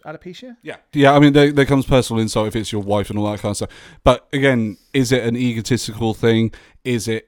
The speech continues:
Speaker 2: an embarrassment thing? Is it a pride thing? Is it a cuckold thing?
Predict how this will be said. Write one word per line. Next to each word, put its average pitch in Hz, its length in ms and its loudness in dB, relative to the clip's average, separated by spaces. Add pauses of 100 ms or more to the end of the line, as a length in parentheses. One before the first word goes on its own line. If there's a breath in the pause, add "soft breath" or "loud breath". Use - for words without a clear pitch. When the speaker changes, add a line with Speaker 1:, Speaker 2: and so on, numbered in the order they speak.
Speaker 2:
an 113 120 -4
embarrassment 110 840 -4
thing? 104 400 -2
Is 107 160 -10
it 110 100 -8
a 107 60 -12
pride 107 380 0
thing? 107 460 -4
Is 110 160 -6
it 98 80 -10
a 113 40 -10
cuckold 104 520 -6
thing? 101 340 -2